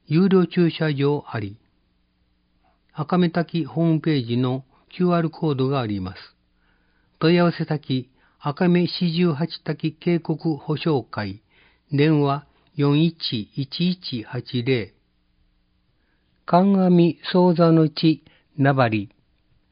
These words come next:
第五十三回観阿弥祭、名張能楽祭。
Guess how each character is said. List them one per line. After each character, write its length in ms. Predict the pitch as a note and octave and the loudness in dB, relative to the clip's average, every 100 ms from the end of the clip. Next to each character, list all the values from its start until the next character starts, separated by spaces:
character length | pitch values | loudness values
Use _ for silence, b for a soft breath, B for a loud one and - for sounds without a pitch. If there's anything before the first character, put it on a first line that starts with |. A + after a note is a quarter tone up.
| D3 | -2
第 220 | F3 E3+ | 0 0
五 180 | C#3 E3+ | 0 0
十 220 | F3 D#3+ | 2 0
三 260 | - D3 | -2 -4
回 340 | C3+ A#2+ G#2 G#2+ | -4 -6 -6 -8
観 320 | - E3 F3+ F3 | -8 -2 0 2
阿 60 | |
弥 140 | E3+ D#3 | 2 -2
祭、 420 | - A2 G#2 _ _ _ | -4 -6 -8 _ _ _
名 140 | C#3+ F3 | -4 -2
張 280 | D#3+ B2 | -2 -4
能 300 | A#2+ B2+ E3+ | -4 -2 0
楽 260 | E3+ D#3+ C3+ | 0 -2 -6
祭。 340 | - A2 G#2 | -10 -10 -12